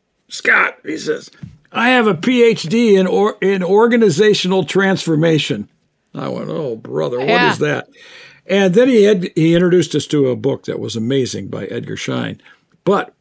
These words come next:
Speaker 1: here's what he said in class. He, I'll say two things. He said, "Scott, you have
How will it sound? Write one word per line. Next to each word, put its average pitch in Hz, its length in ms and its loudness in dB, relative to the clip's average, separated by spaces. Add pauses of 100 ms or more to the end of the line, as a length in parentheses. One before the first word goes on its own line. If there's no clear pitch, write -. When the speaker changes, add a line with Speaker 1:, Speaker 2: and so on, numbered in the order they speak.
Speaker 1:
here's 226 260 2
what 262 160 2
he 240 80 2
said 190 320 0
in 127 80 -4
class. 127 340 -4
He, 151 180 -8 (120)
I'll 131 160 -4
say 135 220 -2
two 143 180 -2
things. - 240 -8
He - 120 -4
said, 147 280 -2 (840)
"Scott, 190 400 0
you 190 140 4
have 160 500 0